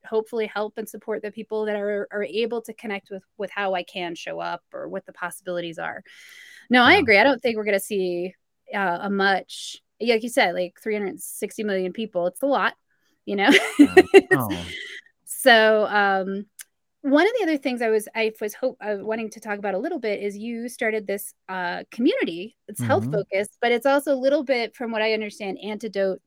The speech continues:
Speaker 1: to, um, social media. Uh, not,
Speaker 2: Yeah.
Speaker 1: not for everyone, but for folks that are fitness focused. Um, do you wanna talk a little bit about your goals there, what you're hopeful
Speaker 2: Yeah.
Speaker 1: of, or who,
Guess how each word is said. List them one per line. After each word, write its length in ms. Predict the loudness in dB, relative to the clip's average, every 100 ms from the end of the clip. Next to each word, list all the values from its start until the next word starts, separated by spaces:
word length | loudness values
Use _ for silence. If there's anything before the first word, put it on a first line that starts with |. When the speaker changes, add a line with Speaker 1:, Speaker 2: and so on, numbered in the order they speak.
| -8
Speaker 1:
to, 440 | -4 -2 -4 -6
um, 420 | -6 -4 -4 -8 -12 _ _ _ _ _ _
social 340 | -12 -8 -6 -4
media. 500 | -4 -4 -2 -2 -6 _
Uh, 260 | -6 -2 -2 2
not, 240 | 4 4 2
Speaker 2:
Yeah. 220 | -8 -4
Speaker 1:
not 180 | 0 -2
for 140 | 2 2
everyone, 460 | 2 2 0 0
but 140 | -2 -4
for 120 | -4
folks 340 | 0 0 0
that 100 | -2
are 200 | 0 0
fitness 600 | -2 -4 -6 -8 -12 -16 _ _ _
focused. 600 | -4 -2 0 0 -2 -18 -20 _ _ _ _ _
Um, 560 | 4 4 4 0 -4 -8
do 80 | -6
you 80 | -2
wanna 360 | 2 2 0 -2
talk 220 | -4 -6
a 40 |
little 140 | -4 -4
bit 120 | -2
about 480 | -4 -2 -2 0 -2
your 220 | -6 -8
goals 360 | 0 0 0 -2
there, 380 | -2 0 2 0
what 160 | -2
you're 220 | -4 -4 -4
hopeful 280 | -4 -4
Speaker 2:
Yeah. 320 | -4 -2 -4 -6
Speaker 1:
of, 120 | -6
or 320 | -6 -8 -10 -6
who, 140 | 0